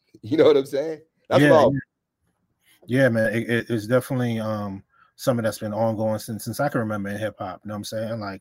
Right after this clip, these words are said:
Speaker 2: uh, uh, probably the first, one of the first deaths I remember resonating with me in hip hop was, uh, D J Scott LaRock.
Speaker 1: Yep.
Speaker 2: You know what I mean? And, um, and,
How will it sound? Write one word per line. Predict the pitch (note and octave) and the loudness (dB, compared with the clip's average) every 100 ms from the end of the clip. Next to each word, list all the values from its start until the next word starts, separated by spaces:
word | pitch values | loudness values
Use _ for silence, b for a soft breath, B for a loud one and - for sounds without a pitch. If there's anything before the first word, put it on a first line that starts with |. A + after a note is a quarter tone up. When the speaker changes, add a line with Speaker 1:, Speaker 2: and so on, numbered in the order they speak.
| G2+ | -12
Speaker 2:
uh, | F#2+ E2+ - _ _ _ _ _ _ _ _ | -12 -12 -16 _ _ _ _ _ _ _ _
uh, | G#3 G3 F#3+ - - - _ | -10 -8 -10 -10 -12 -14 _
probably | A#2 G#2 | -4 -4
the | G2 | -6
first, | A#2+ G#2+ - - - | -8 -8 -10 -16 -10
one | G#2+ | -10
of | F#2+ | -6
the | |
first | A2+ F#2+ | -8 -8
deaths | G#2+ G2+ - | -8 -8 -4
I | - | -4
remember | A2 G#2+ G2+ | -4 -4 -4
resonating | G#2 G2+ G2+ G2+ | -4 -4 -6 -6
with | G2+ | -6
me | G2+ | -8
in | G2+ | -8
hip | G#2+ | -10
hop | G#2 G2 F#2 | -8 -10 -8
was, | F#2+ F2+ | -10 -10
uh, | F#2+ F#2+ | -10 -8
D | A2+ | -6
J | G2+ | -6
Scott | G2 B2 G2 | -4 -6 -4
LaRock. | A2+ C3+ - _ _ _ | -2 -2 -2 _ _ _
Speaker 1:
Yep. | B2 - _ _ _ | -4 -4 _ _ _
Speaker 2:
You | G#2+ | -6
know | A2 | -4
what | |
I | B2+ | -2
mean? | C#3+ G2+ | -4 -6
And, | G#2+ G2+ F#2+ | -8 -8 -6
um, | G2+ G2+ G2 G2 F#2 F2 - _ _ _ _ _ _ _ _ _ _ - - | -6 -8 -10 -12 -14 -16 -20 _ _ _ _ _ _ _ _ _ _ -20 -8
and, | G#2 G2 F#2+ F2+ F2+ F#2 | -6 -4 -6 -8 -12 -14